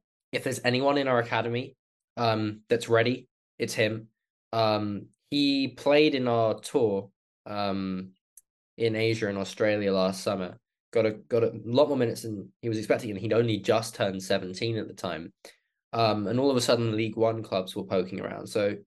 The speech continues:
you know, if League One clubs were looking at him, um, a year ago. I'd say he's on a similar level to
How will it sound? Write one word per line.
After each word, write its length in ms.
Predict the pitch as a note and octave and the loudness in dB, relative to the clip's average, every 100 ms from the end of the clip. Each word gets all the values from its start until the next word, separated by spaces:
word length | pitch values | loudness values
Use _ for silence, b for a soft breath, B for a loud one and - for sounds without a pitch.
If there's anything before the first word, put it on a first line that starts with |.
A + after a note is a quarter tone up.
| - | -6
you 80 | |
know, 80 | A2+ | -4
if 120 | G#2+ | -2
League 260 | A#2+ B2+ C3 | 0 0 4
One 240 | B2+ B2+ B2 | 4 4 2
clubs 360 | G2 F2 - | 0 -2 -2
were 60 | G2 | -2
looking 260 | F#2+ F2+ | -2 -2
at 60 | F2+ | -6
him, 280 | F2 F#2+ F#2 _ _ _ _ _ - | -6 -8 -12 _ _ _ _ _ -10
um, 420 | G#2 G2 F#2+ F#2 | -2 0 0 -4
a 60 | G2+ | -6
year 340 | G2+ A2 G#2+ | 0 4 4
ago. 220 | F#2+ F2 | 4 0
I'd 160 | F#2 A2+ | 0 0
say 140 | A#2 | 0
he's 160 | A2 G2+ | 0 -4
on 100 | G2 | -4
a 80 | F#2 | -6
similar 540 | - A2 G2 F#2+ F#2 b b b _ | -2 -2 0 -2 -4 b b b _
level 380 | A2+ A2+ A2+ G2+ | 2 4 4 0
to 440 | - G2+ F#2+ F2 | -2 -2 -2 -2